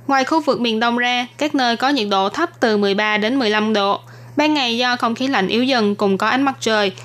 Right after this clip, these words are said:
khí hậu sẽ ấm lên rõ rệt. Dự đoán nhiệt độ các nơi có thể lên đến trên hai mươi mốt độ.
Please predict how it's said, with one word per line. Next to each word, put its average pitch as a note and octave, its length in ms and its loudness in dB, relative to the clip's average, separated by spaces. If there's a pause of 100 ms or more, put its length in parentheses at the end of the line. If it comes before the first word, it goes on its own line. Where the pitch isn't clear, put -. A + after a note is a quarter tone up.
(120)
khí E4 160 2
hậu A3+ 220 0
sẽ A3 120 -2
ấm A#3+ 180 0
lên B3 240 2
rõ G3+ 160 0
rệt. A3 200 0 (380)
Dự A#3+ 120 4
đoán C4+ 220 2
nhiệt D#4 160 0
độ G3+ 200 0
các C#4 200 -4
nơi A#3 220 0
có A#3+ 140 0
thể G3+ 200 -2
lên G#3+ 220 2
đến G#3 220 2
trên A3 240 0
hai G#3+ 180 0
mươi G3 120 4
mốt A3+ 220 2
độ. G3+ 280 0